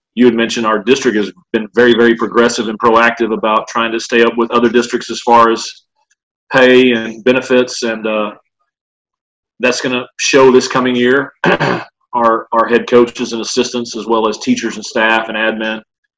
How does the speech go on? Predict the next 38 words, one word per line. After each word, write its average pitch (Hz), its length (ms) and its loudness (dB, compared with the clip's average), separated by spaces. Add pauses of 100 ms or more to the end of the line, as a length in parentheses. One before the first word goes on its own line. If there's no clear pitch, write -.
(120)
are 107 100 -2
getting 113 240 -2
a 110 80 -2
little 110 220 -4
bit 117 100 0
of 107 100 0
a 101 60 -6
pay 117 220 0
raise 110 280 2
again, 110 340 -6
which 107 140 -8
is 101 120 -12
good, 117 400 0 (260)
uh, 95 320 -6 (240)
'cause 113 140 -6
in 123 60 0
our 143 200 6
area, 123 400 4 (1500)
besides 120 360 0
C 131 160 0
C 135 120 -8
I 120 140 2 (100)
S - 120 -10
D, - 20 2 (320)
you 107 60 -10
know, 104 180 -8
Gregory 113 360 -2
Portland 117 380 0
is 98 160 -14
just 107 100 -12 (140)
really 113 260 2 (720)
setting 113 220 0
the 101 80 -10 (120)
standard 113 380 -4
as 104 100 -14 (100)
far 110 120 0 (160)
as, 101 140 -10
uh, 95 280 -6